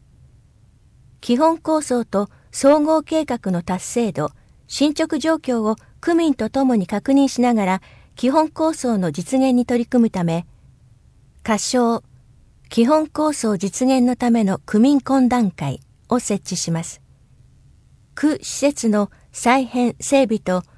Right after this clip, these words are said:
跡地の利活用を図るため、仮称、施設再編整備計画を策定します。区政経営改革の推進に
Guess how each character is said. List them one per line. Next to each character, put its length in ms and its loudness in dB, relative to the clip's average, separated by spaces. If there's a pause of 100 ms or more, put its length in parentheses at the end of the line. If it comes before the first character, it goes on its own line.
(340)
跡 280 0
地 140 -4
の 120 2
利 100 -4
活 300 -2
用 160 0
を 60 -2
図 240 -4
る 100 -2
た 160 -4
め、 260 -2 (540)
仮 160 -2
称、 380 -2 (720)
施 120 -16
設 320 -2
再 240 -2
編 240 0
整 240 -2
備 140 -2
計 260 -2
画 360 -10 (380)
を 160 0
策 240 -4
定 220 -4
し 160 -6
ま 100 -4
す。 200 -16 (2250)
区 80 -10
政 380 2
経 300 4
営 60 0
改 220 0
革 260 -2
の 100 0
推 220 -2
進 320 0
に 180 0